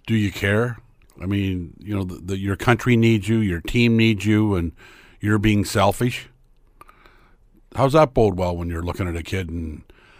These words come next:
said, "So was mom and dad are running the show, or his agents run the show, and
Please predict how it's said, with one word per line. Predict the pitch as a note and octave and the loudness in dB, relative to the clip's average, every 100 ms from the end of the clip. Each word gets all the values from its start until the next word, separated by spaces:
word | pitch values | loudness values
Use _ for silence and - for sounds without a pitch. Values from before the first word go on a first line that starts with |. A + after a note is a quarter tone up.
| _ _ | _ _
said, | - F#2 F2 _ - | -10 -8 -8 _ -14
"So | - | -8
was | G2 G2 E2 - - _ F#2 F2+ | -6 -6 -8 -12 -18 _ -20 -16
mom | - A2+ C3 | -2 2 2
and | A2 | 2
dad | G2 G#2 A2+ | 2 2 2
are | |
running | A2+ A#2 A#2 | 4 2 2
the | A#2+ | 0
show, | G#2+ - A2 | -2 -2 0
or | A2 A2 G#2+ E2+ C#2+ | 2 2 2 -2 -6
his | C#2+ - | -12 -10
agents | F#2 A2 A2+ A2+ - | -6 -4 -2 -4 -4
run | A2 A2 G#2+ | -2 -2 -2
the | G2 | -4
show, | - G#2+ G#2+ G#2+ G2+ | -2 0 0 0 -2
and | D#2 | -6